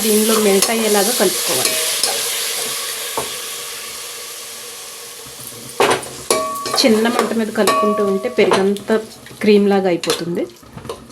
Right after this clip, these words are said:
పెరుగంతా చక్కగా కలిసింది. ఇప్పుడు దీనిలో ఉడికించి పక్కన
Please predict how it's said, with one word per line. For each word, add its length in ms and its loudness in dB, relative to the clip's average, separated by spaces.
పెరుగంతా 500 2
చక్కగా 460 2
కలిసింది. 480 2
ఇప్పుడు 280 -4
దీనిలో 300 -2
ఉడికించి 400 4
పక్కన 200 4